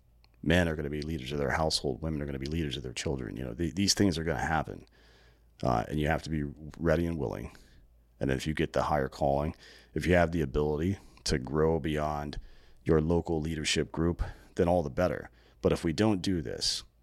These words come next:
if we don't start as servants first, then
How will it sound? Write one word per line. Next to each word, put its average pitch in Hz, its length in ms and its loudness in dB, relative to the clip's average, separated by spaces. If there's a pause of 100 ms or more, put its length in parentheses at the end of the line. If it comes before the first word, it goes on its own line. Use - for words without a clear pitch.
if - 100 -2
we 95 60 6
don't 101 180 4
start 85 400 4
as - 140 -2
servants 82 360 2
first, - 500 -6 (760)
then 78 360 2